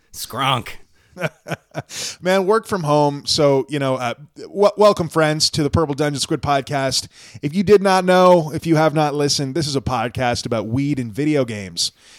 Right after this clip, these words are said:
Speaker 2: And I did see a meme earlier today that made me chuckle. It was a, an enormous cruise ship, uh, sailing between, or in a very narrow channel between two stark cliffs.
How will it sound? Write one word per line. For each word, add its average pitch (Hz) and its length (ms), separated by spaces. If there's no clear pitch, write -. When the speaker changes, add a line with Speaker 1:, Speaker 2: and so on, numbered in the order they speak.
Speaker 2:
And 131 80
I 147 40
did 180 160
see - 180
a 156 60
meme 147 380
earlier 123 340
today 117 380
that 104 100
made 113 220
me 113 100
chuckle. 123 480
It 110 80
was 110 140
a, 101 160
an 127 100
enormous 170 460
cruise 165 400
ship, - 420
uh, 113 180
sailing 160 480
between, 143 600
or 139 140
in 143 100
a 139 100
very 156 340
narrow 135 480
channel 131 480
between 120 400
two 147 340
stark - 600
cliffs. - 600